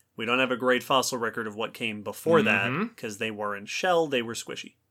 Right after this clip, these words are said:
Speaker 2: But we do have some cues as to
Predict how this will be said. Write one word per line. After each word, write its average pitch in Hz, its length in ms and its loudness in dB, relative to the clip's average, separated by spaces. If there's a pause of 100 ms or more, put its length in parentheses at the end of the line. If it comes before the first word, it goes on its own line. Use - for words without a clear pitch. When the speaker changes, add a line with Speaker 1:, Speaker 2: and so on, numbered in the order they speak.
(140)
Speaker 2:
But 208 160 6
we 247 120 0
do 214 180 0
have 190 200 0
some 175 320 2
cues 160 760 -2 (120)
as 135 220 -2
to 127 460 -4